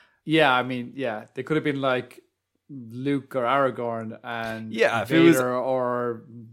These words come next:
Speaker 1: Sauron or like Morgoth or something, you know. So.
Speaker 2: or Gandalf, or yeah, something
Speaker 1: Or
Speaker 2: like
Speaker 1: Gandalf,
Speaker 2: that.
Speaker 1: yeah, yeah.
Speaker 2: Yeah,
Speaker 1: But I mean,
Speaker 2: if
Speaker 1: for to, to be like the evil character.
Speaker 2: it's a different story if they gave us different.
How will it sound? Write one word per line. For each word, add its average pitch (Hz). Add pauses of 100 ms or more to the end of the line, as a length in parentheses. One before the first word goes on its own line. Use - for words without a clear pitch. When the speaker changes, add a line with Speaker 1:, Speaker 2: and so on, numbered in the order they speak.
Speaker 1:
Sauron 117 (100)
or 107
like 107
Morgoth 117
or 110
something, 113
you 110
know. 113
So. -
Speaker 2:
or 123
Gandalf, 110
or 107
yeah, 113
something 120
Speaker 1:
Or 107
Speaker 2:
like 131
Speaker 1:
Gandalf, 98
Speaker 2:
that. -
Speaker 1:
yeah, 110
yeah. 104
Speaker 2:
Yeah, 120
Speaker 1:
But 139
I 139
mean, 143
Speaker 2:
if 117
Speaker 1:
for 139
to, 135
to 117
be 135
like 123
the 123
evil 120
character. 120
Speaker 2:
it's 123
a 135
different 147
story 120
if 104
they 107
gave 101
us 95
different. 104